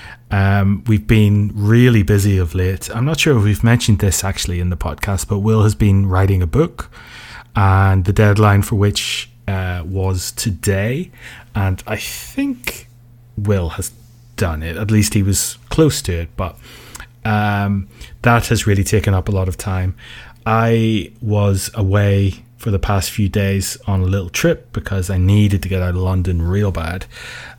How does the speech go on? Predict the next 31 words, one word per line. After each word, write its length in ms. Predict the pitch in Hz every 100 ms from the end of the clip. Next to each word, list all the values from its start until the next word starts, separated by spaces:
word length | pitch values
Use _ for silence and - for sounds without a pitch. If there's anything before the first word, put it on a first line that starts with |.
| -
um, 480 | 107 101 95 92 95
which 240 | 101 -
was 160 | 101 95
lovely, 480 | 117 151 151 151
but 260 | 143 117 104
obviously 520 | 95 95 98 - 98
we 160 | 95 95
couldn't, 500 | - 98 98 - - _
uh, 240 | - 90 85
record 420 | 92 - 101 92
over 180 | 95 92
that 240 | 95 92
time. 340 | - 104 101 - - - - -
And 160 | 104 101
I've 200 | 98 95
also 260 | 98 -
been 400 | 95 98 92 92
planning 480 | 82 110 98 98 92
a 60 | 92
wedding 440 | 101 92 87 85 -
as 220 | 98 90
well, 300 | 104 92 90 -
which 200 | 101 -
takes 280 | - - 87
up 180 | 82 - - -
quite 240 | 202 151
a 40 |
bit 160 | 104 101
of 60 | 90
time 260 | 104 95 92
too. 280 | - 78